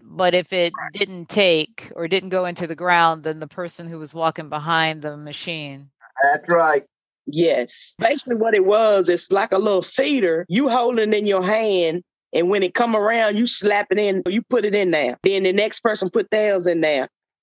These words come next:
Speaker 3: Sometimes, 'cause it depends on how fast the tractor is moving, if it goes around and miss, then so you done missed that spot. And you don't want an open spot between the tobacco plants. So you have to go back.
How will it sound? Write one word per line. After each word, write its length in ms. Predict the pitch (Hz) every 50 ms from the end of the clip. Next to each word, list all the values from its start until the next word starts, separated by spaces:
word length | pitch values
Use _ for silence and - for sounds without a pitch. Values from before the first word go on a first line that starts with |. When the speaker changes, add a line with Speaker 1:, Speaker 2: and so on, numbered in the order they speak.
| _ _ -
Speaker 3:
Sometimes, 840 | - - - 240 269 262 - 254 233 220 208 190 190 185 185 175 -
'cause 200 | - - 185 170
it 80 | 185 165
depends 340 | 185 - 269 262 254 -
on 60 | 170 190
how 160 | 196 185 165
fast 340 | - - 185 185 180 175 -
the 60 | 151
tractor 420 | - - 220 185 180 180 _ - 165
is 240 | 165 151 143 147
moving, 500 | 165 185 202 196 190 160 143 135 131 143 - - - -
if 240 | 175 185 180 180
it 80 | 175 151
goes 340 | - 208 226 240 226 - 190
around 340 | 185 202 214 220 214 196 185
and 160 | 175 180 202
miss, 320 | 220 247 247 214 180 - -
then 200 | 185 185 180 170
so 140 | - - 185
you 140 | 190 220 226
done 160 | 190 180 190
missed 220 | 202 202 202 - -
that 140 | 180 170
spot. 460 | - - - 220 233 226 190 - - - _ _ _ _ _ _ -
And 100 | - 165
you 80 | 202
don't 160 | 226 226 220 220
want 160 | 220 233 226
an 60 | 185 -
open 320 | 147 190 196 - - 175
spot 520 | 180 - - - - 247 233 - 147 - - _ -
between 500 | 170 - - 208 202 196 190 185 180 170
the 120 | 156 151 _ -
tobacco 420 | - 180 185 190 233 220 - -
plants. 420 | - - 170 160 156 151 151 - - _ _ _ _ _ _
So 140 | - - 170
you 180 | 196 220 214
have 120 | 202 180 -
to 60 | 170
go 200 | 165 185 202 196
back. 320 | 180 196 180 175 170 -